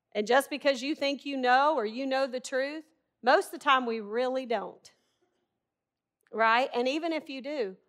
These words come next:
why is it your job to say? You need to ask yourself some questions.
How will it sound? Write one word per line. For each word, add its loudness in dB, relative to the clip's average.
why 8
is 0
it -10
your -10
job -4
to -12
say? -10
You -6
need 2
to 4
ask 6
yourself -2
some -10
questions. 0